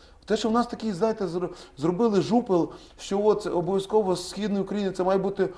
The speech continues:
обдобаний наркотиками або алкоголем, е, шахтар з чорним обличчям.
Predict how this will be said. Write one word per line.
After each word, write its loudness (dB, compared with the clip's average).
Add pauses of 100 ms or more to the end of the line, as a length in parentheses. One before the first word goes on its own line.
(180)
обдобаний 4
наркотиками 4
або 6
алкоголем, 6 (400)
е, 2
шахтар 8
з -12
чорним 6
обличчям. 0